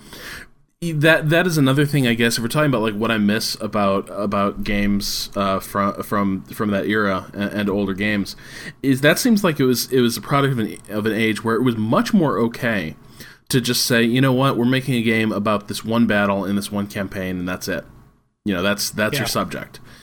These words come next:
Speaker 1: Um, where, you know, even a few years later, when they did Close Combat three,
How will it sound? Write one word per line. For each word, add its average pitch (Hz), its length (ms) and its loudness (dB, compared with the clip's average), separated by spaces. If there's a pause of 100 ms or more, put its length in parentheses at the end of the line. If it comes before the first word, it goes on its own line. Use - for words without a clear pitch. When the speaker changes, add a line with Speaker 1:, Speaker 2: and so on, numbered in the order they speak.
(340)
Speaker 1:
Um, 107 380 2
where, 120 260 4
you 120 240 0
know, 113 140 2
even 127 240 4
a 127 60 2
few 135 160 2
years 131 200 4
later, 175 220 4
when 104 100 2
they 104 60 2
did 113 180 0
Close 123 240 0
Combat 120 300 -2
three, 160 380 2